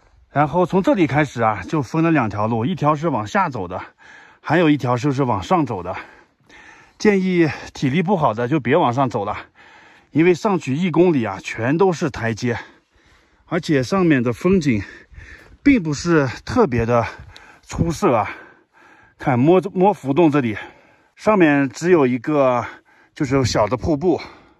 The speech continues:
从这里开始就往回走吧。我从这里走上去，替大家看看上面的风景啊。哎呀，一公里的台阶，又走了好多的台阶，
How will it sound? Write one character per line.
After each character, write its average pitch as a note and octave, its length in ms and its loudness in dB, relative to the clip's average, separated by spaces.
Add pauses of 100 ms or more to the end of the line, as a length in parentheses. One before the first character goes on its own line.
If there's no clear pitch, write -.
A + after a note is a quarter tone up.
(600)
从 D#3 180 0
这 G3 80 6
里 E3 100 6
开 C#3+ 160 0
始 C3 220 -2
就 D3+ 140 0
往 A2 180 0
回 A#2+ 180 0
走 B2 220 -2
吧。 G2 180 -6 (1300)
我 D3 160 4
从 E3+ 160 -2
这 G#3+ 80 2
里 G3+ 140 -2
走 C#3+ 160 0
上 D3 160 0
去， A#2 180 -6 (760)
替 E3+ 120 -4
大 E3 120 0
家 D#3 120 -2
看 E3 180 -2
看 C3 140 -4
上 E3 180 0
面 C#3+ 140 2
的 B2 60 -2
风 D#3+ 200 0
景 C3 160 -4
啊。 G#2+ 160 0 (1160)
哎 B2 160 0
呀， D3 160 -2 (160)
一 F3 120 -4
公 E3+ 220 4
里 D#3 80 2
的 B2 100 0
台 A#2 200 -6
阶， A#2+ 200 -4 (2250)
又 C4+ 180 4
走 G3 160 0
了 G#3+ 120 2
好 F#3+ 360 0
多 A3+ 160 2
的 B3+ 80 6
台 E3+ 220 -8
阶， E3+ 220 -4